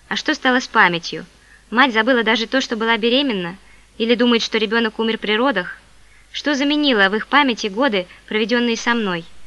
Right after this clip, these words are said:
Веселые поездки и встречи с друзьями? Или пустые, горькие и холодные вечера вдвоем, всегда только вдвоем? Я прислонился лбом к грязному зеркалу, висевшему в лифте.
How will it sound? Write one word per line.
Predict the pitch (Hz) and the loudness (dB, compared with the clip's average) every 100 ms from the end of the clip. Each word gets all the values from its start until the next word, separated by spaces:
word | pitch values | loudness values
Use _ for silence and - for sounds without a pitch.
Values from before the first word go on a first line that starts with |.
| - - | -16 -8
Веселые | 202 - 240 220 | -4 0 2 2
поездки | 214 220 269 - 208 | 2 4 2 0 -8
и | |
встречи | - 208 208 | -2 -2 -2
с | 196 | -4
друзьями? | 196 185 202 233 226 214 - - _ _ 226 | -4 -2 0 0 -2 -8 -18 -20 _ _ -2
Или | 233 | 0
пустые, | 240 247 - 277 262 190 | 0 -4 -4 0 2 2
горькие | 233 - 208 | 0 0 -4
и | |
холодные | 202 214 214 202 202 | -2 -2 -2 -2 -4
вечера | 202 220 247 | -2 2 2
вдвоем, | 196 196 190 170 175 - - - | 2 0 0 -2 -8 -18 -20 -8
всегда | - 208 247 | -4 0 0
только | 233 220 214 | 0 -4 -6
вдвоем? | 185 208 196 160 - - - - - - - - - | -6 -4 -2 -4 -8 -20 -20 -20 -20 -20 -20 -20 -4
Я | 220 254 | -2 0
прислонился | 247 240 247 247 247 | 0 0 0 0 0
лбом | 226 220 196 | 0 0 0
к | |
грязному | 202 202 196 196 | 2 0 0 -4
зеркалу, | 196 269 269 196 180 - - | 0 -2 -2 -6 -6 -10 -12
висевшему | 190 202 233 - 220 214 | -8 -4 -4 -2 -4 -2
в | |
лифте. | 202 175 - | -4 -2 0